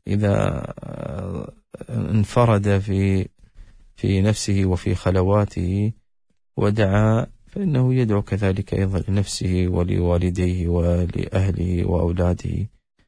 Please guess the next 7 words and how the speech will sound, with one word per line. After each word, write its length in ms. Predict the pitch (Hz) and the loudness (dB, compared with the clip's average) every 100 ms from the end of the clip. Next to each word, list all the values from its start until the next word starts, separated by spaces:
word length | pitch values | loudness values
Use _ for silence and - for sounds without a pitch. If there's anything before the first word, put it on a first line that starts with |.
| _ _ _ _ - | _ _ _ _ -6
فكأنها 760 | 139 - 160 131 101 107 - - _ | -4 0 2 4 4 2 0 -4 _
الدعاء 440 | 107 110 95 104 101 | -4 0 2 2 2
للوالدين 920 | 92 90 90 90 85 85 123 143 175 - _ _ _ _ | 2 2 2 0 -2 0 2 2 -2 -8 _ _ _ _
والإحسان 540 | 87 87 - - 107 | -2 -2 -4 0 2
إليهما 540 | 101 101 92 95 92 90 | 2 2 0 2 2 2
بعد 280 | 92 92 90 | 2 2 2
وفاتهما 840 | 90 - 92 - 92 98 101 | 0 0 -4 -2 -2 0 0